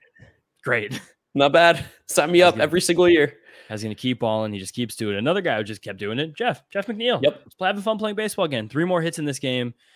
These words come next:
Speaker 1: I said it before, one thirty-three W R C plus since the trade deadline. His race, his batting average over ten points since then as well. Seems like he's doing some good stuff again.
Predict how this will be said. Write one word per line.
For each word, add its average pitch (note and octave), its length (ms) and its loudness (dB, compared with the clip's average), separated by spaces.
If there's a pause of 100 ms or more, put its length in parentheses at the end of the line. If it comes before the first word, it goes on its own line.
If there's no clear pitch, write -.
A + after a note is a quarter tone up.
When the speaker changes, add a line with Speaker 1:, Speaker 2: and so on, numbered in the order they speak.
(160)
Speaker 1:
I - 40 -12
said D#3 160 -2
it D3 40 -10
before, C#3+ 280 -2
one C#3 180 -2
thirty-three C#3+ 460 -4
W B2+ 220 -4
R B2 60 -4
C A#2+ 100 -12
plus A#2+ 220 -6
since A2 140 -12
the - 40 -20
trade A2 220 -6
deadline. A2 340 -4
His G2+ 140 -12
race, A#2 160 -4
his G#2+ 100 -10
batting A2 300 -4
average A2 240 -2
over G#2+ 140 -6
ten A2+ 200 -6
points A2 280 -8
since G2+ 140 -12
then G#2+ 140 -6
as G2 120 -10
well. G#2 340 -2 (400)
Seems E3+ 240 -4
like F#3 100 2
he's E3+ 100 -2
doing F3 160 0
some D#3+ 100 -6
good D#3+ 120 -2
stuff A#2 220 -6
again. F2+ 200 -14